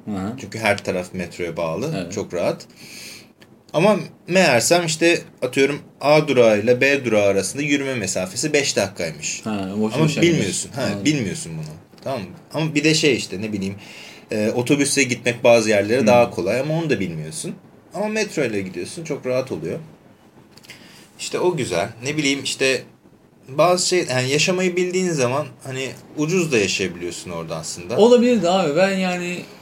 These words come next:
Speaker 1: o zaman gittiğimizde de gördüm.
Speaker 2: McDonald's yirmi dört saat açık. Ne bileyim bir sürü
Speaker 1: Şey
Speaker 2: yirmi dört saat açık olan yerler var. Tamam mı? Sıkılmıyorsun da.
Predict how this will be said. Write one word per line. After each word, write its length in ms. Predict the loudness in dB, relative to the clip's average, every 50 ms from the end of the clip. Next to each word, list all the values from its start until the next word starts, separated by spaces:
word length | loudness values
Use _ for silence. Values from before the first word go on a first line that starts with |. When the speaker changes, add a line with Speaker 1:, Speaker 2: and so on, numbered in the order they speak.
| -20 -20 -20 -6 -2
Speaker 1:
o 120 | -2 0
zaman 360 | 0 0 0 0 -2 -2 -4
gittiğimizde 480 | -6 -8 -8 -8 -8 -6 -4 -2 -2 -2
de 80 | 0 0
gördüm. 380 | 0 0 0 0 -2 -4 -6 -8 -10 -14 -18 -18 -16 -8 -2 0
Speaker 2:
McDonald's 500 | 0 0 2 2 4 4 4 4 4 2
yirmi 240 | 2 2 2 2
dört 200 | 2 2 2 0
saat 320 | -2 0 0 0 0 -2 -4
açık. 300 | -10 -10 -10 -10 -10 -10 -12 -16 -20 -20 -16 -6 -4
Ne 120 | -2 0
bileyim 340 | 0 0 0 -2 -4 -2 -2
bir 60 | -2
sürü 200 | 0 2 2 4
Speaker 1:
Şey 100 | 4 4
Speaker 2:
yirmi 240 | 4 4 6 6 6
dört 180 | 6 6 6 4
saat 180 | 4 4 4
açık 220 | 2 0 -4 -2 0
olan 220 | 2 4 4 4
yerler 420 | 4 4 2 2 4 4 6 6 6
var. 180 | 4 2 -2 -4 -8 -10
Tamam 220 | -8 -6 -6 -6 -6
mı? 140 | -8 -6 -6
Sıkılmıyorsun 720 | -8 -4 0 2 2 2 2 -2 -4 -6 -8 -10 -8 -8
da. 120 | -8 -10